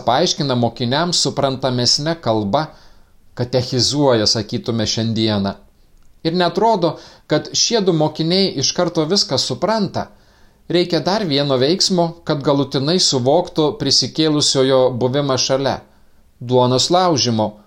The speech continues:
kurio metu atpažįsta Jėzų ir kurio metu jis pranyksta jiems iš akių. Argi nedegė mūsų širdis, kai jo klausėmės?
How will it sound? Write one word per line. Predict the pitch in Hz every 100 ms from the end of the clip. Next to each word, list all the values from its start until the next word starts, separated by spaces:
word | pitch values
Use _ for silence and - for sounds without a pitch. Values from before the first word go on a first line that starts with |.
| _ -
kurio | 139 147
metu | 143 135 160
atpažįsta | 160 - 139 131 147 151 - 131
Jėzų | 113 135 175 196 202 190 196 _ _ _ _ _ -
ir | 151 -
kurio | 151 151
metu | 147 139 - 160 139
jis | 139 147 -
pranyksta | 135 127 135 127 -
jiems | 123 120 120 123
iš | -
akių. | 127 123 110 104 - _ _ _ _ _ _ _ _ _
Argi | 139 208 135
nedegė | 110 123 170 156 120 113
mūsų | 120 175 - 123
širdis, | - 117 104 175 -
kai | 127 113
jo | 135
klausėmės? | 117 107 147 - 240 226 220